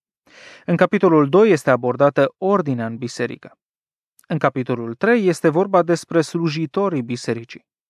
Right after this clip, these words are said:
Capitolul patru descrie apostazia ce urma să vină, iar capitolele cinci și șase prezintă îndatoririle slujitorilor bisericii.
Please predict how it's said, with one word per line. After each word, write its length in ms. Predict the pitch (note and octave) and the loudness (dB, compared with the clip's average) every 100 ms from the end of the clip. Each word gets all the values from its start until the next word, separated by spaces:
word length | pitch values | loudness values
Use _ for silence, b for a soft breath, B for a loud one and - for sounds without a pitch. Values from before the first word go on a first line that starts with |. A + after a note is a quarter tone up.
| _ B B B B - | _ B B B B -2
Capitolul 500 | F#3+ F#3 D#3+ C#3+ B2+ | 0 2 4 4 4
patru 300 | D#3 D#3+ C#3 | 2 2 0
descrie 380 | B2+ - C#3+ C#3+ | -2 -2 0 0
apostazia 800 | - D3 C#3 C3+ B2 A#2+ C#3 E3 | 0 -2 0 0 0 -2 -2 -2
ce 140 | - | -4
urma 260 | A#2+ B2 B2+ | -6 -6 -6
să 140 | C3+ | -6
vină, 280 | A#2+ A#2+ D3+ | -6 -6 -6
iar 180 | C3 B2 | -6 -4
capitolele 600 | B2 C3+ C3+ B2 A#2+ A#2 | -4 -2 -4 -2 -2 -2
cinci 260 | - C3+ | -4 -6
și 140 | C3 B2+ | -6 -8
șase 440 | - C#3 C#3 D3 | -2 0 0 -4
prezintă 460 | B2+ B2+ B2+ C#3 D3 | -2 -2 -2 0 2
îndatoririle 920 | C#3 C#3 C3+ C#3 B2+ D3 E3+ D#3+ C#3+ | 4 2 2 0 -2 0 -2 -2 -2
slujitorilor 920 | - D3+ C#3 C3 B2 D3+ D3 C3 B2 | -2 -4 -4 -6 -4 -4 -4 -6 -8
bisericii. 560 | C#3 B2 B2 A#2+ - | -10 -10 -8 -10 -12